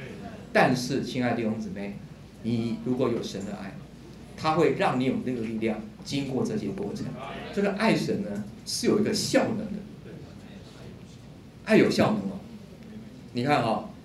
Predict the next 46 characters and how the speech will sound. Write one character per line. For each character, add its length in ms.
这 80
个 240
你 120
在 180
一 40
个 80
家 220
庭 120
的 100
生 220
活 120
里 80
面 220
的 80
建 220
立 180
是 220
需 160
要 140
爱， 200
教 300
会 120
的 100
建 180
造 260
更 140
需 160
要 60
爱。 180
你 80
看 160
家 160
庭 100
中 180
还 100
有 120
血 280
缘 180
嘛， 180
你 80
再 220
不 80
怎 120
么 80
爱 160
他， 360